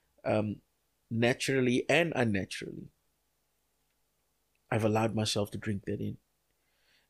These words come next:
And it's given me an opportunity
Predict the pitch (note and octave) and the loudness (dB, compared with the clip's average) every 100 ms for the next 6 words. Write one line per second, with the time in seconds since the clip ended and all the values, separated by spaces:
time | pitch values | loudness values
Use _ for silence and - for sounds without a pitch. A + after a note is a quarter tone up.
0 | - A#2+ A2 - B2 C3+ D#3 C3+ C3 B2+ | -2 0 0 2 2 4 2 2 2 0
1 | B2+ _ _ _ _ _ _ A#2+ A2+ A#2 | -2 _ _ _ _ _ _ -8 -4 -4
2 | - A#2 - D3+ D3 D3+ - G#2+ B2 | -4 -4 0 2 2 0 -2 -4 -4